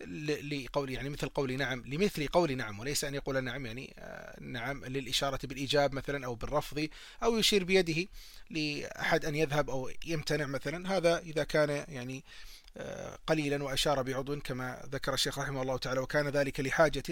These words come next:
طرأت عليه أثناء الصلاة فلا تبطل الصلاة بذلك"، ومثله الإشارة لرد السلام على من سلم عليه أثناء صلاته.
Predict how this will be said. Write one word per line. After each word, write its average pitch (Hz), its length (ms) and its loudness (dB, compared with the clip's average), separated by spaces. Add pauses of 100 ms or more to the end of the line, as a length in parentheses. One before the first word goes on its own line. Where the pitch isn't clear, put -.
(120)
طرأت 135 300 2
عليه 135 240 -2
أثناء 135 260 -6
الصلاة 131 380 4 (520)
فلا 143 380 6
تبطل 139 300 -2
الصلاة 131 360 2
بذلك"، 131 420 -2
ومثله 190 380 2
الإشارة 170 500 6
لرد 135 240 -2
السلام 131 420 0
على 143 140 4
من 139 100 0
سلم 135 320 4
عليه 131 300 -2
أثناء 139 260 -4
صلاته. 131 520 -2